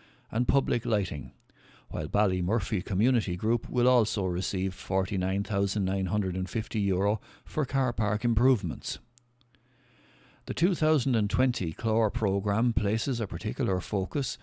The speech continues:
on supporting Clore communities to deal with the impact of covid nineteen and meeting the needs of communities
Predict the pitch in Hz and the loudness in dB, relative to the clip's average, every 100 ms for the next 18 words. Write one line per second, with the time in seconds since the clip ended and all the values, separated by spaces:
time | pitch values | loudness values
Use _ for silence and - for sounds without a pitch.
0 | - - 135 127 127 127 135 131 123 110 | -18 -4 -2 0 -2 0 0 0 -2 -2
1 | 104 101 98 - 104 131 120 - 87 101 | 0 2 2 0 2 2 2 0 -2 -4
2 | - - - - 123 131 147 139 117 - | -8 -18 -20 -6 -2 0 0 0 -2 -4
3 | 110 101 120 127 110 113 - 87 - 113 | -4 0 2 2 0 -2 -2 -6 -2 2
4 | 123 101 90 90 92 90 76 90 90 - | 2 2 -2 -2 -2 -2 -4 -4 -4 -10
5 | - - 98 95 127 120 113 95 98 127 | -20 -4 0 2 0 0 0 2 2 2
6 | 107 110 92 101 120 131 123 131 127 - | 2 -4 -4 0 2 2 2 0 -4 -6